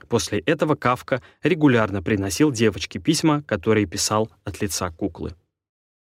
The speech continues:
Сегодня это звучит как идеальное начало для фильма ужасов о маньяке-педофиле. Но в нашей истории, к счастью, всё иначе. Кафка девочку не обидит. Единственная проблема — он не знает, как закончить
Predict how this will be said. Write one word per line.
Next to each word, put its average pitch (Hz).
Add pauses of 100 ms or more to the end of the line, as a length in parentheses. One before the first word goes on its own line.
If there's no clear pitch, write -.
(260)
Сегодня 185
это 165
звучит 139
как -
идеальное 147
начало 127
для 107
фильма 120
ужасов 139
о 127
маньяке-педофиле. 107 (320)
Но 175
в 127
нашей 127
истории, 156
к -
счастью, 120
всё 113
иначе. 104 (260)
Кафка 151
девочку 113
не 117
обидит. 101 (360)
Единственная 127
проблема — 165 (280)
он 156
не 120
знает, 143
как 110
закончить 143